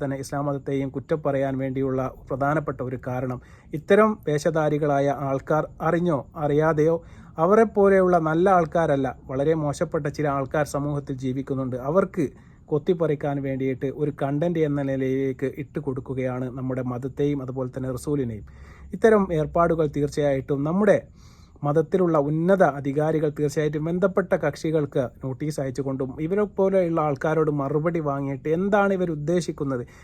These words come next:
എന്താണ് ഇവർ ഇസ്ലാമിനെ കുറിച്ച് മനസ്സിലാക്കിയത്, ഇത് തന്നെയാണോ ഇസ്ലാം എന്ന് അവരാണ്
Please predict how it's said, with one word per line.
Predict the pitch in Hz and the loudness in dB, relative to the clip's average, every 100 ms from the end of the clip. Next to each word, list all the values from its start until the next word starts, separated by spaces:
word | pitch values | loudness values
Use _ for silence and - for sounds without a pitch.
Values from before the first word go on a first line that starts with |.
| - 160 | -8 -2
എന്താണ് | 170 196 196 | 2 4 4
ഇവർ | 180 180 | 2 0
ഇസ്ലാമിനെ | 160 175 170 175 | -2 -4 -2 -2
കുറിച്ച് | 160 160 | -4 -6
മനസ്സിലാക്കിയത്, | 156 143 139 156 151 143 147 127 | -2 -2 -4 -2 -2 0 -4 -4
ഇത് | 123 151 165 175 | -6 -4 -2 -2
തന്നെയാണോ | 165 170 156 156 165 | -2 0 0 0 0
ഇസ്ലാം | 143 - 160 160 | -2 -2 -2 0
എന്ന് | 151 | -2
അവരാണ് | 147 160 175 165 | 0 2 4 2